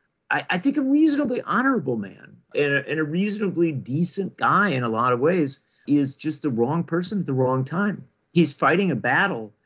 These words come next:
by a, a different set of, of rules of engagement. And his set of rules of engagement are not sufficient to the moment that we're in. Uh, if Biden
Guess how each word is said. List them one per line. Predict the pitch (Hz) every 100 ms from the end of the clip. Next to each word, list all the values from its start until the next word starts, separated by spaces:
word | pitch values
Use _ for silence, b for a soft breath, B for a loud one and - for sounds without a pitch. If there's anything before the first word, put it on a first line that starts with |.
| _ -
by | 113 123 123
a, | 120 117 -
a | -
different | 117 156 135 127
set | - - 156
of, | 135 117 107
of | - 117 113 92 - _ 110
rules | 135 151 143
of | 139
engagement. | 135 131 208 - - - - _ _ _ _ 127
And | 131 127 123 123 117 - _ 107 - - -
his | 113 170 170
set | 151 135
of | 117 110
rules | 120 120
of | 123 113
engagement | 113 110 110 - 110 - b b b -
are | 113 113 113 113 -
not | 107 110 120 135
sufficient | - - - 220 - - - _ _ _ -
to | 123
the | 113
moment | 117 139 135 -
that | 120
we're | 110 143
in. | 190 - _ _ _ _
Uh, | - 104 98 -
if | 139 170 -
Biden | 113 110 110 165